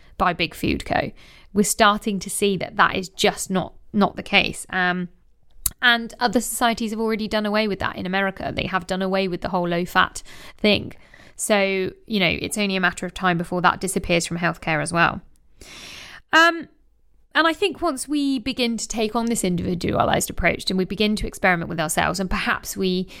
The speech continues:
come across this kind of wearable technology in ten, fifteen years' time, we're gonna start to see that, like I say, we're gonna feel better, we're gonna enhance our own performance, and we're gonna increase the quality as well as the length of our lives.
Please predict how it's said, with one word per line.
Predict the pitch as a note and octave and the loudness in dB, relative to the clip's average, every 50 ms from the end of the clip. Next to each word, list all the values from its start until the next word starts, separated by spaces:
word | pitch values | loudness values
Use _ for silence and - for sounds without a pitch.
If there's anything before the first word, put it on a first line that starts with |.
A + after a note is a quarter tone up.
| - - - | -20 -18 -4
come | - B3 G#3 | -2 0 0
across | G3+ G3+ - A#3 A3+ - | 0 0 0 0 0 0
this | - F#3 - | -2 -6 -4
kind | - F#3+ F#3 | -2 -2 -2
of | F#3 F3+ | 0 0
wearable | F#3 F3+ F3 E3+ E3+ F3 E3+ | 0 2 2 2 0 -2 -6
technology | - - - - F3+ F3 E3+ E3 E3+ D#3+ | -4 -4 -2 -2 0 0 0 2 2 2
in | D#3 E3 E3 | 2 2 -2
ten, | - - F3 E3+ E3+ | -2 0 0 0 0
fifteen | - F3+ E3+ - - E3+ E3 E3 E3 | -2 -4 -6 -2 -2 0 0 2 0
years' | D#3+ D#3 D#3+ - | 0 0 -2 -4
time, | - - A#3+ G3+ E3 - - - - - - - - - - - - - - - - - - | -4 -2 2 2 2 2 0 -4 -12 -14 -16 -18 -18 -18 -18 -18 -18 -18 -20 -20 -20 -18 -6
we're | - B3 C4 - | -2 0 2 2
gonna | D4 C#4 D4+ D4 | 2 2 2 0
start | D4 - C4 - - | 0 0 0 0 -2
to | - A3+ | -6 -6
see | - - A#3+ A3+ A3 | -2 -2 -2 -2 -2
that, | F#3 G#3 G3 F3+ E3 - - _ - _ _ - - - - - - - - | 0 0 0 0 0 -2 -8 _ -20 _ _ -20 -20 -20 -20 -20 -20 -6 2
like | A#3+ A3 G3+ - | 4 4 4 4
I | A#3+ | 0
say, | - - B3 G3 F3+ | -2 0 2 2 2
we're | E3+ | 2
gonna | E3+ F#3+ F#3 | 0 -2 -2
feel | F3 - - D4 D#4 D#4 | -4 -4 -2 -2 0 0
better, | - - F#3+ - - - F3+ E3 D#3 | 0 -2 -4 -4 -4 -2 0 0 0
we're | E3+ | 0
gonna | F#3 F#3+ F3+ F#3+ | 0 0 0 0
enhance | G3+ G3+ A3 A#3 B3 - - - | 0 0 2 2 2 0 0 -2
our | G#3 G3 | -2 0
own | F#3+ F#3+ | 0 -2
performance, | F3+ - F#3 - F#3 F3 E3 - - | -2 -6 -6 -2 0 0 0 0 -2
and | G3 F#3+ | -2 -2
we're | F#3+ | 0
gonna | F#3 A3+ G#3+ - | 0 0 -2 -2
increase | - A#3+ A#3+ B3 B3 - B3 A3 G#3 - | -2 -2 -2 -2 -2 -2 -2 -2 -2 -4
the | - G#3+ | -6 -8
quality | - - - C#4+ C#4 C#4 C4+ - - - - - | -10 -2 0 0 2 2 0 -2 -2 -4 0 0
as | - G3+ G3 | 0 0 0
well | G3+ G#3+ A3 | 0 0 0
as | A3 G#3+ G#3+ | 0 -2 -4
the | - G3 | -6 -4
length | G3 G3+ G#3 G3 - - G#3+ | 0 2 2 0 0 -4 -4
of | F3+ F3+ | -2 -2
our | F3 F3+ | 0 2
lives. | F3+ F3 F3 F3 - - - - - - | 2 2 2 2 2 -2 -4 -8 -10 -12